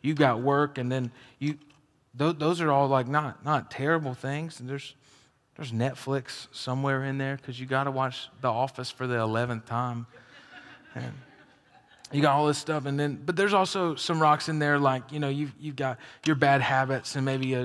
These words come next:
a drug addiction. You've, you've probably got some anger buried down pretty deep down there, and your life is just filled with, with stuff. And so here's what happens. We go, "God, I want you to,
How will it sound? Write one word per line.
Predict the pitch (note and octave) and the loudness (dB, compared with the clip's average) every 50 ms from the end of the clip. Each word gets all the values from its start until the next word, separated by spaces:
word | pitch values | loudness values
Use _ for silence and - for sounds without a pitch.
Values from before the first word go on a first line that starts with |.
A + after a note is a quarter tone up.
| A#2 B2+ | -4 -6
a | C3+ C3+ | -8 -6
drug | B2+ B2+ C3+ C3 B2+ A#2+ | -4 -2 0 0 0 -2
addiction. | C3 B2+ B2+ B2 - - C3+ C3 | -4 -6 -4 -4 -4 -4 -4 -4
You've, | C3+ C#3+ - | -6 -6 -8
you've | - D#3+ D3 | -8 -10 -6
probably | - D#3+ D3+ D#3 | -4 -2 -2 -2
got | D3+ D3 C#3+ - | -2 -4 -6 -6
some | - C3+ A2+ | -8 -8 -6
anger | A#2+ B2 B2 B2+ C3 C3+ C#3 | -6 -4 -4 -2 -2 -2 -4
buried | C3 A#2+ - A2+ A#2+ A#2 A#2 A#2 A#2 A#2 | -4 -6 -6 -4 -4 -4 -4 -4 -6 -6
down | A#2+ A#2+ A#2 A2+ A2+ - - | -4 -4 -4 -4 -6 -8 -6
pretty | - B2 A2+ A2 | -6 -6 -6 -6
deep | A2 G#2+ A2+ A2+ A2 - _ _ _ - - - - - - - _ _ _ _ - | -8 -6 -6 -6 -6 -8 _ _ _ -20 -20 -20 -20 -20 -20 -20 _ _ _ _ -2
down | B2+ B2+ A#2+ A#2 A2+ | 0 2 2 4 2
there, | A#2 A#2 A2+ A2 | 2 2 2 0
and | A2 A2+ A#2 | -2 0 2
your | B2+ C3+ | 2 4
life | C#3 C#3+ E3 G3 F#3+ F#3 | 4 4 4 4 2 -2
is | D3+ | -6
just | B2+ A#2+ - - - | -6 -6 -6 -8 -8
filled | - D#3+ D#3+ E3 D3 B2+ B2 | -6 -4 -4 -4 -4 -4 -4
with, | B2 A#2 A2 - - - - - - _ _ - | -4 -4 -4 -8 -14 -20 -20 -20 -20 _ _ -12
with | - C3 - | -10 -8 -6
stuff. | - - - A3+ F#3+ C3 A#2+ - - - - - - - | -6 -4 0 0 0 0 0 -4 -8 -16 -14 -14 -10 -2
And | - D#3+ D#3+ | 0 0 0
so | - - - - C#4 G#3+ F#3 E3 | 2 0 0 2 2 4 4 2
here's | D3 - A3+ A3 - | 2 0 -2 -2 2
what | A#3+ G#3+ G3+ | 2 2 4
happens. | F#3+ C#4 D#4 F#3+ D3+ B2+ A#2+ C#3 | 2 2 0 -2 -2 -2 -2 -2
We | F#3+ | -2
go, | F3 E3+ D#3 | 0 0 0
"God, | D3 - - - - - F#3 - E3 E3+ E3+ - _ - | 0 0 -2 0 0 0 -2 -4 -8 -16 -16 -16 _ -2
I | - G#3+ | 0 2
want | A3 A3 G#3+ - | 4 4 2 2
you | F#3+ G#3 G#3 | 2 0 4
to, | G3 G3 F#3 D#3+ | 4 4 4 4